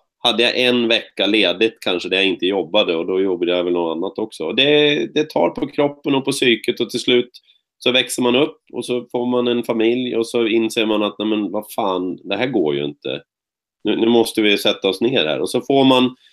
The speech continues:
olika kontraktsförslag och så pratar man med, med människor i sin närhet och så pratar man med dem man tycker om.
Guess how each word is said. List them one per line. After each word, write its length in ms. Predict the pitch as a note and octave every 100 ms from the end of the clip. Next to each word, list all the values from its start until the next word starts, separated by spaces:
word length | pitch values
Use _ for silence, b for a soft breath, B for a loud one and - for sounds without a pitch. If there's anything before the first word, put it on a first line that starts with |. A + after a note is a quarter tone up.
| B _ -
olika 380 | C3+ B2+ B2 C3
kontraktsförslag 920 | C3+ B2+ C3+ B2 - A#2+ A2+ B2+ C3
och 80 | A#2
så 80 | A#2
pratar 540 | C#3+ C3+ G#2+ - A#2
man 320 | B2 B2+ B2+
med, 360 | B2 A#2+ A#2+ A2+
med 140 | A#2+
människor 520 | A#2+ A2+ A2+ A2+ A2
i 40 | A2
sin 200 | A#2+ A2
närhet 520 | A2 G2+ G2 A2 G#2+
och 60 | G#2+
så 80 |
pratar 420 | A2 A#2+ A2 G2 G#2+
man 180 | G#2
med 100 | G#2+
dem 140 | G#2+ G#2
man 140 | G#2
tycker 380 | G2+ G#2 G#2+ G2+
om. 240 | C#3 E3